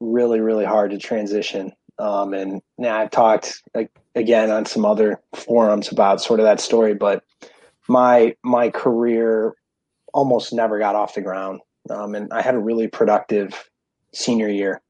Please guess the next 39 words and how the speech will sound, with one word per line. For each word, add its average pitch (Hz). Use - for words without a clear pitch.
you 110
know, 104
statistically. 104
And 110
I 107
would 104
tell 117
you, 104
in 110
a 104
normal 113
year, 101
you 113
know, 95
my, 104
my 107
weight 123
room 110
metrics, 107
my 95
athletic 110
performance 107
would 101
typically 120
be 104
very, 104
very 101
competitive. 101
And 98
then 104
I 101
went 110
to 110
the 95
combine. 101
It 104
was 104
kind 107
of -